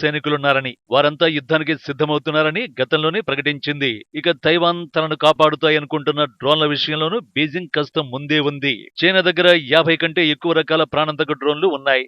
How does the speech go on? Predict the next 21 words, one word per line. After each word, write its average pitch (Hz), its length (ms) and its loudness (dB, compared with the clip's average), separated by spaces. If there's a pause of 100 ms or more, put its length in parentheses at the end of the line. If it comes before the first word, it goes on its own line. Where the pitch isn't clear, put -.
(140)
ఇలా 160 120 2 (100)
చెప్పుకుంటూ 151 460 -4
పోతే 151 220 0 (260)
చైనా 165 220 0 (260)
ద్వీప 143 300 -2
దేశానికి 165 500 -2
అందనంత 147 440 -2 (140)
ఎత్తులోనే 151 500 -2
ఉంది. 139 240 -6 (220)
మరి 120 140 0 (200)
ఏం 160 180 -4
చూసుకుని 170 400 -2 (120)
లాయిచింగ్టే 160 520 0 (180)
బీజింగ్ 147 380 -4
తో 156 80 0 (160)
ఢీ 143 100 -2 (100)
అంటున్నారనే 151 580 -2
ప్రశ్నకే 143 440 -4
వస్తే 156 280 -6 (260)
అది 170 200 2
అమెరికా 156 300 -2